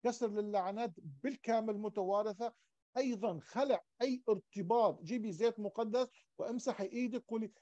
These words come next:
أي شيء اتخلى على إيدي أنا بخلعه هاي اللحظة، وبنفصل حتى من الأشياء اللي دخلت إلى جسدي من قبل الزوج الروحي. وتوبي عن القرارات الغلط، لا تروحي تلومي الرب، الرب قال لي،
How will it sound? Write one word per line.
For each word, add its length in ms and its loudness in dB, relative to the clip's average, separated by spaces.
أي 140 0
شيء 240 -8
اتخلى 380 0
على 220 4
إيدي 380 -2
أنا 160 0
بخلعه 540 2
هاي 140 2
اللحظة، 480 0
وبنفصل 600 -2
حتى 500 -2
من 100 0
الأشياء 580 0
اللي 140 -4
دخلت 440 0
إلى 220 4
جسدي 520 -2
من 120 -4
قبل 400 0
الزوج 560 2
الروحي. 560 -4
وتوبي 760 0
عن 200 0
القرارات 720 4
الغلط، 360 2
لا 60 -6
تروحي 240 -4
تلومي 360 0
الرب، 340 6
الرب 260 8
قال 240 8
لي، 300 2